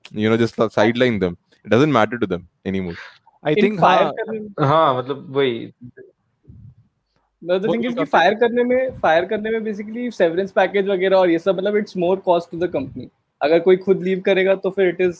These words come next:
Speaker 3: like, कम कॉस्ट भी पड़ती है कंपनी को, तो that's why also they try to avoid किसी को फायर करना,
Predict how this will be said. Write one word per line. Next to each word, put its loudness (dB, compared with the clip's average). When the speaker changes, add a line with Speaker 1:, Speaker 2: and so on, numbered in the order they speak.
Speaker 3:
like, -2
कम 2
कॉस्ट -2
भी -2
पड़ती -8
है -8
कंपनी -16
को, -14
तो -8
that's 2
why -6
also 0
they -8
try 0
to -2
avoid -8
किसी -20
को -12
फायर -8
करना, -18